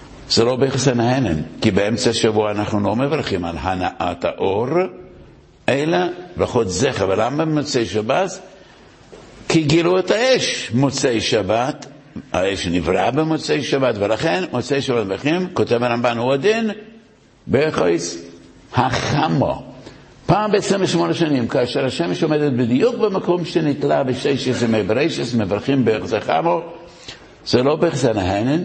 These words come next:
מה נשתנה היום הזה מכל הימים, ומה היום מיומיים? האדם רואה את השמש, השמש לא נראית לו אחרת מאשר בכל זמן אחר, ואף על פי כן,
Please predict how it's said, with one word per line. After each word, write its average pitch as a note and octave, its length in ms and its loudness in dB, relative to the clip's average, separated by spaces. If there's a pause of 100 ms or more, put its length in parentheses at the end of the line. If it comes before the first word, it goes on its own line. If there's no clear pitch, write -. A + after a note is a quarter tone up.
(200)
מה B2 360 2
נשתנה C#3 800 0 (720)
היום B2 480 2
הזה B2 380 0
מכל A#2 400 0
הימים, A2+ 540 0 (440)
ומה A#2 300 2
היום B2+ 340 2
מיומיים? A2+ 720 0 (320)
האדם B2 560 2 (100)
רואה B2 380 2
את C3+ 120 -4
השמש, C#3 580 -2 (280)
השמש A2+ 440 2
לא B2 200 4
נראית C3 420 0
לו B2 180 2
אחרת B2 400 -2
מאשר B2 340 0
בכל A2+ 300 2
זמן A2 280 0
אחר, C#3 320 2
ואף B2+ 280 0
על B2+ 140 0
פי B2+ 80 -6
כן, G3+ 340 0